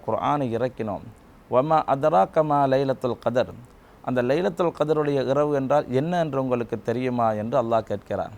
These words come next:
"லைலத்துல் கத்ர் ஹைரும் மின் அல்ஃபி ஷஹர்" என்கிறான் அல்லாஹ். லைலத்துல் கதருடைய இரவு இருக்கிறதே, அது ஆயிரம் மாதங்களை விட சிறந்தது என்கிறான். ஆயிரம் மாதங்களை விட சிறந்தது.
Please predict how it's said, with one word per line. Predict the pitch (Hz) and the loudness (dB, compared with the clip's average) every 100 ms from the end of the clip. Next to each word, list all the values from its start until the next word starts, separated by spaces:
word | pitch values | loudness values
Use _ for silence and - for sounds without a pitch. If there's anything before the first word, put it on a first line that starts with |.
| - - - - - - - | -20 -20 -20 -20 -20 -20 -6
"லைலத்துல் | 104 123 147 - 131 120 | 0 2 2 0 -2 0
கத்ர் | 123 120 110 - | 0 0 -2 -2
ஹைரும் | 113 147 160 117 131 147 - - - | 0 2 2 0 -2 -8 -20 -20 -8
மின் | 120 131 123 | -2 -2 -2
அல்ஃபி | - 160 185 147 131 - | -2 -2 -2 -6 -6 2
ஷஹர்" | 110 123 143 - | 2 2 -2 -4
என்கிறான் | 113 104 101 95 | -8 -2 -2 -2
அல்லாஹ். | 87 85 80 - - - - - - - | -4 -6 -6 -10 -20 -20 -20 -20 -20 -10
லைலத்துல் | 101 120 147 143 143 - | -4 -2 -2 -4 -8 -4
கதருடைய | 123 120 117 107 98 | -4 -2 -2 -4 0
இரவு | 117 135 | 0 0
இருக்கிறதே, | 117 117 127 107 95 123 175 - - - - | -2 -4 -4 -4 -2 -2 -4 -10 -20 -20 -2
அது | 120 143 - | 0 0 2
ஆயிரம் | 117 127 170 185 190 170 151 131 | 6 6 6 2 0 2 2 2
மாதங்களை | 131 160 160 160 143 135 127 117 | 4 4 2 -2 -2 -2 -2 -2
விட | 135 165 | -2 -2
சிறந்தது | 196 - 147 139 135 110 104 127 113 | -2 -2 0 2 2 0 0 -2 -4
என்கிறான். | 113 98 95 87 - - - - - - - - - | -6 -6 -6 -6 -10 -20 -20 -20 -20 -20 -20 -20 -10
ஆயிரம் | 101 107 123 127 110 | -4 -2 0 -2 -2
மாதங்களை | 107 131 147 135 135 127 | 0 0 -2 -4 -4 -4
விட | 123 | -4
சிறந்தது. | 143 104 98 92 82 | -6 -4 -4 -6 -8